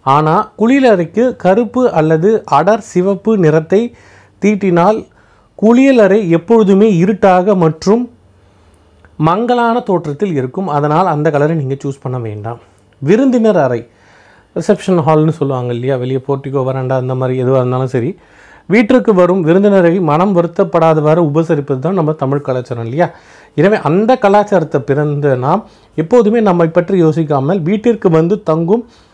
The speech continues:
விருந்தினரின் அறையையும் அவர்கள் சந்தோஷமாக இருக்கக்கூடிய வெளிநீர் நிறங்கள் அடித்தால் விருந்தினர்கள் மனதில் நல்ல இடத்தை பெற முடியும். அதற்கு வந்து பார்த்தீங்கன்னா, மஞ்சள்,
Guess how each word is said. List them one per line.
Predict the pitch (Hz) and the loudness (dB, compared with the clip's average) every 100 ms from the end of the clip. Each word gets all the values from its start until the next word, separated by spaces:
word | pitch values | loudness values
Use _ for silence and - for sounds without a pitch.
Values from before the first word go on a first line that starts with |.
| _ _ - | _ _ 0
விருந்தினரின் | 202 294 330 294 247 214 | 2 4 4 4 2 2
அறையையும் | 156 190 190 185 233 | 2 2 2 0 -2
அவர்கள் | 170 170 165 | 0 0 0
சந்தோஷமாக | 160 175 202 220 196 185 | -2 0 0 2 0 2
இருக்கக்கூடிய | 190 165 175 160 156 147 196 - _ _ - _ _ - | 2 2 0 0 -2 0 -2 -6 _ _ -20 _ _ -2
வெளிநீர் | 151 214 262 262 254 | 2 4 4 4 2
நிறங்கள் | 190 175 180 175 | 2 2 2 2
அடித்தால் | 165 160 160 175 208 - _ 165 | 2 0 2 2 2 -4 _ -2
விருந்தினர்கள் | 170 220 208 170 151 | 0 2 2 2 2
மனதில் | 147 135 147 180 | 0 -2 -2 0
நல்ல | 151 175 190 | 0 2 2
இடத்தை | 151 147 180 | 0 -2 -4
பெற | 185 135 131 | -4 -4 -4
முடியும். | 120 113 123 - _ _ _ - _ _ | -6 -8 -12 -14 _ _ _ -20 _ _
அதற்கு | 190 240 233 240 | 0 0 2 2
வந்து | 220 | 2
பார்த்தீங்கன்னா, | 202 202 240 | 2 2 2
மஞ்சள், | 170 156 202 196 233 233 | 0 0 0 0 -2 -4